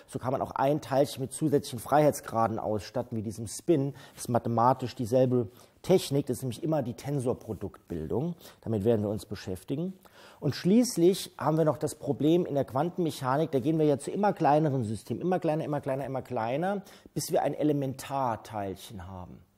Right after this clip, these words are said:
Was ist denn ein Elementarteilchen? Ein Elementarteilchen ist ein System, das nicht weiter reduziert werden kann in Bestandteile, die man dann im Einzelnen studieren kann,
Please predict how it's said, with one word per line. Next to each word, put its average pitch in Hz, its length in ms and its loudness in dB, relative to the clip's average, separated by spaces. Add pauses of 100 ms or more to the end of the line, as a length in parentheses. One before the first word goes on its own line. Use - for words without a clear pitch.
(280)
Was - 80 -18
ist 170 160 -8
denn 208 80 -4
ein 127 100 -6
Elementarteilchen? 92 1200 -10
Ein 104 160 -10
Elementarteilchen 147 840 -2
ist 139 100 -10
ein 127 160 -4
System, 160 580 0 (280)
das - 260 -4
nicht 190 560 4
weiter 165 460 4
reduziert 151 800 -4
werden 107 360 -4
kann 131 420 -2 (320)
in 147 160 4
Bestandteile, 127 880 2
die 113 120 -4
man 120 140 -4
dann 120 140 -2
im 117 100 -4
Einzelnen 131 560 -2
studieren 107 580 -4
kann, 147 340 -2